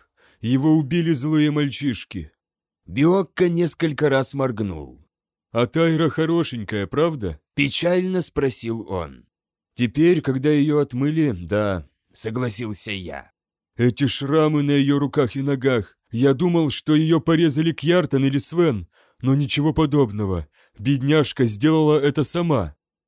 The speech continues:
«Она сама себя порезала?» «Полосовала себя ножами, так она мне сказала.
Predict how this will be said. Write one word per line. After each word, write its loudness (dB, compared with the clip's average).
«Она -2
сама -2
себя 0
порезала?» 0
«Полосовала 2
себя 0
ножами, 0
так 2
она 2
мне 0
сказала. 0